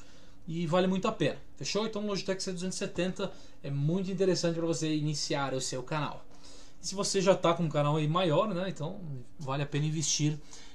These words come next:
em outras webcams, tá? Que eu tô falando mais perto aqui, vocês estão vendo, vou ter que baixar um pouco a voz, mas, é, não vai ser tão estourado, porque justamente eu tô gravando o áudio aqui bem baixo, né? Então posso falar tranquilamente que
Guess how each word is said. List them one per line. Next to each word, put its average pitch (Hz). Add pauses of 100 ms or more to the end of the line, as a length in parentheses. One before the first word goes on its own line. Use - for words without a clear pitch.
(100)
em 147
outras 180
webcams, 175
tá? 143 (240)
Que -
eu 233
tô 254
falando 240
mais 247
perto 220
aqui, 175
vocês 175
estão 175
vendo, 185
vou 127
ter -
que 143
baixar 143
um 143
pouco -
a -
voz, 135 (520)
mas, 147
é, 147
não 156
vai 175
ser 180
tão 190
estourado, 180
porque 143
justamente 151
eu 127
tô 165
gravando 156 (1160)
o 127
áudio 143
aqui 143
bem 151
baixo, 156
né? 113
Então 139
posso 143
falar 143
tranquilamente 175
que 196